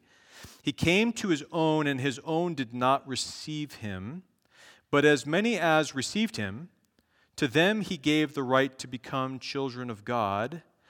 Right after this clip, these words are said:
to those who believe in his name, who were born not of blood,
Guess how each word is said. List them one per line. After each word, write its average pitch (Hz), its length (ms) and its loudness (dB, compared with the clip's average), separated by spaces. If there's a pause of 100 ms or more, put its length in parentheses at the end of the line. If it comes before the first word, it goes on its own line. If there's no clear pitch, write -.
(160)
to 143 120 -6
those 175 420 -2
who 180 120 -8
believe 135 500 -6
in 131 100 -6
his 113 200 -8
name, 110 360 -12 (2250)
who 135 120 -2
were 120 120 0
born 127 580 -4 (100)
not 117 180 -2
of 127 140 -12
blood, 113 420 -6